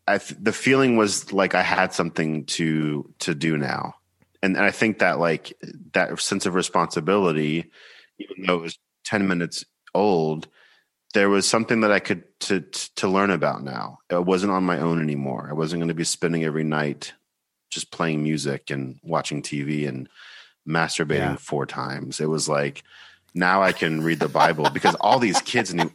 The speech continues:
Speaker 1: everything about the Bible. They'd grown up in the Bi-, in the
Speaker 2: Yeah.
Speaker 1: church. So
Speaker 2: Yeah.
Speaker 1: they had years and years and years of sermons and, and Sunday school, and I didn't
Speaker 2: Yeah.
Speaker 1: know shit. And so I was like, "I'm gonna catch up to these kids because I,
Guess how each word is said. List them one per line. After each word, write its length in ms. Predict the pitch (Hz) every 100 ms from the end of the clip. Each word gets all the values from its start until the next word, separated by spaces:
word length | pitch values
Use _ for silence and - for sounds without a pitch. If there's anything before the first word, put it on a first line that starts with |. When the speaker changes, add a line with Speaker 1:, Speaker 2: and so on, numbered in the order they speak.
| -
Speaker 1:
everything 560 | 110 101 - 90 80
about 320 | - 78 78 -
the 60 |
Bible. 360 | 76 80 82 73
They'd 220 | 73 67
grown 240 | - 82
up 140 | 78 -
in 80 | 73
the 80 |
Bi-, 120 | 73 78
in 40 |
the 60 | 170
Speaker 2:
Yeah. 320 | 233 226 110
Speaker 1:
church. 240 | 95 -
So 220 | - 78
Speaker 2:
Yeah. 360 | 139 277 349 143 -
Speaker 1:
they 100 | 92
had 280 | 95 87 73
years 420 | 80 90 90 80
and 100 | 82
years 220 | 82 80
and 120 | 76
years 300 | 78 85 80
of 220 | 76 69 -
sermons 600 | - - 87 85 82 73
and, 240 | 76 78 -
and 120 | 78
Sunday 300 | - 85 82
school, 380 | 78 - 80 73
and 100 | 73
I 140 | 92
didn't 140 | 95 82
Speaker 2:
Yeah. 120 | 71
Speaker 1:
know 60 | 69
shit. 440 | - - - - _ _ - - _
And 120 | 82
so 80 | -
I 40 |
was 120 | 85 80
like, 140 | 80
"I'm 80 | 92
gonna 140 | 104
catch 320 | 80 95 92
up 120 | 95 -
to 80 |
these 160 | - 90 - - - - -
kids 440 | 71 71 67 - _ - - _
because 560 | 82 - 82 80 76 76 -
I, 520 | 82 80 82 85